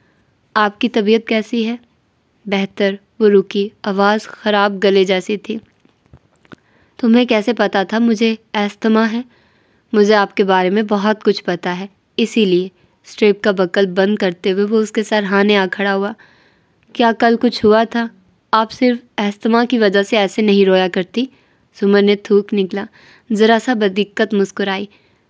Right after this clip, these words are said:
"मुझे सादी याद आ रहा था और मैं उससे चार साल तक ताल्लुक़ न रखने पे गिल्टी थी। अब भी मैं बहुत, बहुत गिल्टी हूँ फारिस।" गला फिर से रंधा।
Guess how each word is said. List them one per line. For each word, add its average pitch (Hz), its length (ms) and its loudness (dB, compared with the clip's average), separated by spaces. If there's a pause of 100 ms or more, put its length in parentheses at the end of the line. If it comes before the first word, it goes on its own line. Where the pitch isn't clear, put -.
(540)
"मुझे 220 260 4
सादी 208 400 0
याद 185 240 2
आ 175 120 0
रहा 175 180 -2
था 202 260 -12 (260)
और 214 60 0
मैं 208 340 2 (120)
उससे 226 300 -4
चार 214 340 0
साल 202 280 -4
तक 202 200 -6 (120)
ताल्लुक़ 202 400 0
न 208 60 0
रखने 202 320 -2
पे 208 160 -2
गिल्टी 190 380 2
थी। 208 240 -8 (420)
अब 220 120 2
भी 220 160 0
मैं 233 260 2
बहुत, 220 320 0
बहुत 208 380 -2
गिल्टी 196 400 0
हूँ 202 140 0
फारिस।" 196 380 -2 (540)
गला 208 240 4
फिर 208 200 -4
से 208 200 -4
रंधा। 196 360 -4